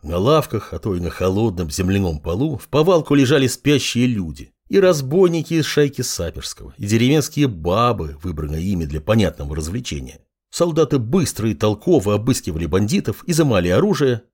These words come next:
а затем поодиночке выносили на улицу, где вязали их будто снопы. Баб не трогали. Потом мужья придут, разберутся, чьи сокровища.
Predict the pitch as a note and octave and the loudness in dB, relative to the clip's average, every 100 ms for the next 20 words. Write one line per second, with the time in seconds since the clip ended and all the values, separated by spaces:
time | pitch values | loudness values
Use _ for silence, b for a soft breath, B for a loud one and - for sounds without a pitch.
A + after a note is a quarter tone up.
0 | _ B3 G3 G3+ D#3 C3+ B2+ A#2+ D3 D3+ | _ -2 0 0 0 2 2 4 2 2
1 | - F#2 A2+ C3+ - B2+ A#2 C3 G2 C#2+ | -2 -2 0 0 0 2 2 2 0 -6
2 | - - C2 D#2 F2+ F#2 E2 A2+ G2+ D#2+ | -10 -16 -16 -6 -4 -2 -2 -2 -2 -6
3 | D#2 G2+ - D2+ - G2+ - D2+ - _ | -6 -8 -6 -8 -4 -4 -4 -10 -14 _
4 | _ D#2 G#2 C#3 - C3 G2 D#2+ B1+ - | _ -4 0 0 0 0 0 -2 -4 -14
5 | _ _ - D#3 D#3+ E3 C#3+ F#2+ F#2+ F#2 | _ _ 0 0 2 2 4 4 2 0
6 | E2+ D2 G2+ C#3 G#3 - F3 C3+ B2 E2+ | -2 -2 -4 -4 -6 -4 -4 0 0 -2
7 | C#2+ - - - E2+ C#2+ - D2 D#2 B1 | -6 -14 -14 -10 -8 -8 -8 -8 -8 -10
8 | - - | -12 -14